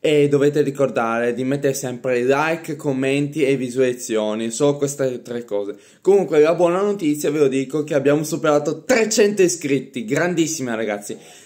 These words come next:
grazie di cuore per aver superato tutti questi iscritti,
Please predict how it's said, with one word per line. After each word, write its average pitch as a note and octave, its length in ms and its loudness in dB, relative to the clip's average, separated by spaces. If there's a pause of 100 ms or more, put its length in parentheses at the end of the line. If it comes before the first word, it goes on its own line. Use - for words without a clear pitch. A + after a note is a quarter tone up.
grazie G3 380 0
di D#3+ 120 0
cuore F3+ 240 2
per D#3+ 100 2
aver D#3 260 2
superato D#3 480 -2
tutti D#3+ 240 -6
questi C#3+ 240 -4
iscritti, E3+ 580 -2